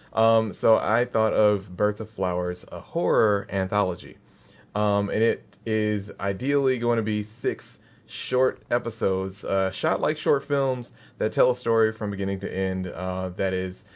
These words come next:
um, horrifying, uh, visually interesting. I wanted it to be, uh, horror and sci-fi, the blend of those things.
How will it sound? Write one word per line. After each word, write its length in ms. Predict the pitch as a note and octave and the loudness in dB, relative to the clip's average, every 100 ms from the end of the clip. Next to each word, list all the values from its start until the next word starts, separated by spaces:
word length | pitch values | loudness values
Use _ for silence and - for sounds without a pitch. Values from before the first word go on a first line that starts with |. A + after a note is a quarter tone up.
| - - | -20 -8
um, 340 | G2+ G2 G2 | -4 -2 -2
horrifying, 840 | G2 G3 F#3+ F#3 E3+ D#3+ D#3+ D#3 D3+ | 2 4 4 2 0 2 2 0 -4
uh, 540 | - - F#2+ F#2 F2+ F2+ | -8 -4 -2 -2 -2 -4
visually 460 | G2 F#2+ G2 F#2+ | -4 -4 -4 -6
interesting. 880 | - F3 F#3 E3 - D3 C#3+ C#3 C3 | -4 -6 -6 -12 -4 0 0 -2 -2
I 80 | G2+ | 0
wanted 220 | G#2+ G#2+ | 0 0
it 100 | G2+ | -2
to 120 | G2 | -6
be, 460 | F#2 G2 F#2 F2+ B1+ | -8 -6 -4 -6 -6
uh, 320 | E2+ D#2 D2+ | -6 -6 -8
horror 500 | F#2+ D3 C#3+ C3+ C3+ | -4 0 0 0 0
and 160 | G2+ F#2+ | -2 -4
sci-fi, 540 | - C3 A#2+ - A#2+ A2+ | -6 -6 -6 -2 -2 -2
the 100 | F2 | -4
blend 320 | F2+ G#2 A2 | -4 -4 -2
of 60 | |
those 280 | G#2 G2+ G#2 | 0 0 -2
things. 520 | - G2 G2 F#2+ F2+ | -6 -4 -4 -4 -8